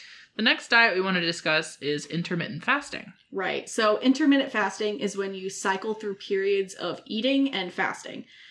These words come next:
Speaker 2: So instead of restricting what you eat, it's restricting when you eat.
Speaker 1: Can I say, I get a ton of TikTok ads for some intermittent fasting app. I don't
Speaker 2: Yeah, I get it from Instagram.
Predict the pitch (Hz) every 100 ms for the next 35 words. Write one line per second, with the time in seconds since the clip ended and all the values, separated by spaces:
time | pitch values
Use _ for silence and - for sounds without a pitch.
0 | - - 226 214 208 208 226 220 214 202
1 | - 208 208 190 185 175 185 302 - 226
2 | 196 202 196 208 196 196 190 - 185 -
3 | 185 175 175 - 190 175 175 147 - -
4 | - - - - - - 370 415 - 214
5 | 294 427 - - _ _ _ _ _ _
6 | 233 104 - - - - - 190 175 170
7 | 214 - - 180 - 160 - 147 - 135
8 | - 170 - _ _ _ - 180 165 -
9 | - _ - - 175 160 170 170 151 147
10 | 139 - 131 - - - 170 165 247 220
11 | 185 233 240 247 254 254 - 233 202 190
12 | 165 - - 117 202